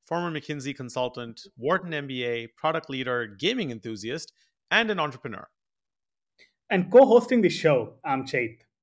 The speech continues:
Speaker 2: also an I I T computer science grad, M I T P H D, and a faculty at Kellogg.
Speaker 1: Welcome, Chait. In each episode, Chait and I will dive deep into the latest developments and trends in the world of A I,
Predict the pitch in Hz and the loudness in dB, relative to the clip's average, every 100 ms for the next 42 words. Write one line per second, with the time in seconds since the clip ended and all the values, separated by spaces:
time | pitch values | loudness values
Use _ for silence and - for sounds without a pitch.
0 | _ 147 151 165 160 151 139 143 151 156 | _ 0 2 4 2 4 2 2 0 -2
1 | 135 135 135 127 117 127 120 120 - _ | -2 -2 -4 -6 -2 0 0 -4 -12 _
2 | _ 139 131 143 160 156 151 139 - 135 | _ -4 0 0 0 0 4 2 2 -4
3 | 135 135 123 - 117 120 117 110 - 110 | -4 -4 -8 -4 -4 -4 -8 -10 -10 -14
4 | 95 95 _ _ _ _ _ _ _ _ | -14 -20 _ _ _ _ _ _ _ _
5 | _ _ _ _ 254 233 139 170 262 - | _ _ _ _ -6 -4 -2 -2 -2 -4
6 | _ _ - - _ _ 185 262 - 220 | _ _ -20 -20 _ _ -4 -2 -2 -4
7 | 185 - 190 175 - 220 220 175 147 147 | -2 0 0 -2 -2 -2 0 -2 -2 -2
8 | 135 110 147 208 143 170 143 - - - | -6 -4 0 0 -2 -6 -8 -12 -20 -16
9 | 135 120 123 180 202 143 135 139 147 147 | -14 -12 -2 -2 -2 -4 -2 -2 -2 -8
10 | 131 - 123 - 165 135 101 - 127 117 | -10 -10 -14 -6 -4 -4 -8 -16 -12 -8
11 | 123 120 110 107 117 | -6 -6 -6 -6 -6